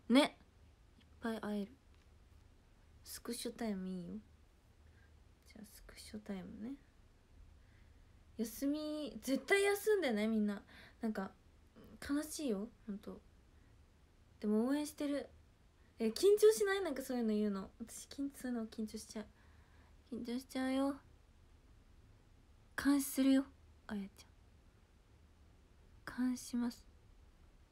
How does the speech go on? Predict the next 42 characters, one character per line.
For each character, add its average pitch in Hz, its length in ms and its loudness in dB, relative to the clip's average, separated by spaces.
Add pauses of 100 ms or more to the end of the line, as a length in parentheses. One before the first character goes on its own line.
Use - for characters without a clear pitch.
(760)
え 359 60 4
ー、 - 20 8
あ - 20 10 (260)
り 453 100 6 (120)
が - 60 -4
と 311 140 8
う。 240 60 4
前 330 180 4
乗 370 100 0
り 370 60 0
し 370 40 -8
て - 120 -12
く 359 100 -2
れ 349 140 2
る 349 80 -2
の？ 247 200 0 (140)
そ - 340 -10
う、 277 40 0
あ - 20 -2
り 302 100 -4
が 320 140 0
と 311 160 -6
ね。 233 260 -2 (960)
初 - 260 -14
こ 294 140 0
れ 294 100 2
ぶ 277 100 2
り 277 80 4
か 277 140 4
も 226 100 2
し 220 160 -2
れ 190 80 2
な 180 260 -2 (1500)
い。 - 40 -2
み - 20 0
な 320 160 4
ち 320 80 -2
ゃ 262 120 6
ん、 254 140 0 (260)
楽 294 140 -4
し 294 160 -8
い。 311 100 -6